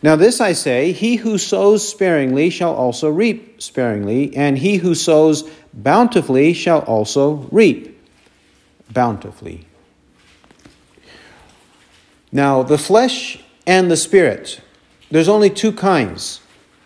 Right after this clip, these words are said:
of sowing, two kinds of planting and reaping, flesh and spirit. Romans eight, five to eight. Romans eight, five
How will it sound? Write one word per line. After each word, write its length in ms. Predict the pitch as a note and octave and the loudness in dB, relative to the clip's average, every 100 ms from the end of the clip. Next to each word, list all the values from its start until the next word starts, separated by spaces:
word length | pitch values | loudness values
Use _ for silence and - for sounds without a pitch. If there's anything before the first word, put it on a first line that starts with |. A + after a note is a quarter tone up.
| _ _ | _ _
of 500 | D3 D3 C#3 B2 B2+ - | 0 2 2 -2 -12 -12
sowing, 540 | - - G3+ C3 F2 - - - - | -4 0 2 0 -4 -14 -18 -16 -6
two 160 | G#3+ | -6
kinds 500 | G3+ E3 D#3+ D#3+ D3+ | -4 -2 0 0 0
of 320 | D3 C3 A#2 - | 0 -2 -2 -6
planting 540 | F#3+ F3+ D#3 A#2+ F#2+ - - _ _ _ - | 0 2 0 -4 -8 -14 -20 _ _ _ -4
and 260 | C3 B2 | 0 2
reaping, 420 | E3 F3 A2+ F#2 - - _ _ _ | 4 4 0 -8 -16 -20 _ _ _
flesh 560 | - D#3 D#3+ D#3+ - - _ - | -2 2 2 0 -8 -16 _ -6
and 280 | C3+ C3 C3 | -2 0 0
spirit. 560 | - F#3+ C#3+ - - - | 0 2 2 0 -10 -4
Romans 560 | C3+ F3+ G3 G3+ - - | 2 2 2 0 -2 0
eight, 460 | D#3+ F3 F3 - - _ _ _ _ _ _ _ | 2 2 0 -8 -16 _ _ _ _ _ _ _
five 600 | - D#3 D#3 D3+ D#3 D3 | -6 0 2 4 2 -2
to 240 | - - G3 | -6 -2 2
eight. 380 | F3+ - - - | 2 0 -14 -10
Romans 440 | B2 D#3 E3 D3+ D3 | 0 2 4 2 2
eight, 200 | D3+ D3+ | 0 0
five 580 | E3+ D#3 A2 G2 - | 0 2 0 -4 -10